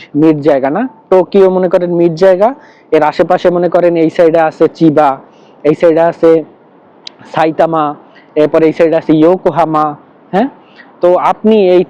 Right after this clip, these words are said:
তিনটা চারটা না, আম-, আমি যে কটা বলতেছি এই কটা মাথায় রাখেন কিন্তু। কোথায় কোথায়? ইয়োকোহামাতে যদি আপনি অ্যাপ্লাই করেন, আপনি কিন্তু টোকিওতে থাকতে পারবেন।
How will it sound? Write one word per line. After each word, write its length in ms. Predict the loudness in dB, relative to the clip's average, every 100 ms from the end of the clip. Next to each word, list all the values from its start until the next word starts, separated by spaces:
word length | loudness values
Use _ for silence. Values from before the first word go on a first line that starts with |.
| 0
তিনটা 260 | 0 2
চারটা 280 | 0 0 0
না, 220 | -2 -6 -10 _ _ -12
আম-, 160 | -10 -4
আমি 260 | -2 0
যে 140 | 0 0
কটা 180 | 0 0
বলতেছি 420 | 0 0 0 -2
এই 60 | -2
কটা 160 | 0 -2
মাথায় 300 | -4 -2 -2
রাখেন 280 | -2 -4
কিন্তু। 300 | -4 -8 -8 -20 _ _ -2
কোথায় 260 | -2 0 -2
কোথায়? 280 | -2 -2
ইয়োকোহামাতে 840 | 0 2 0 0 -2 -2 -4 -2 0
যদি 240 | 0 0
আপনি 180 | 0 0
অ্যাপ্লাই 320 | -2 0 0
করেন, 260 | 0 -2 -2
আপনি 220 | -2 -2
কিন্তু 180 | 0 0
টোকিওতে 560 | -2 0 0 0 -2 -2 _ _ _ _ -8
থাকতে 280 | -6 -4
পারবেন। 320 | -4 -4 -6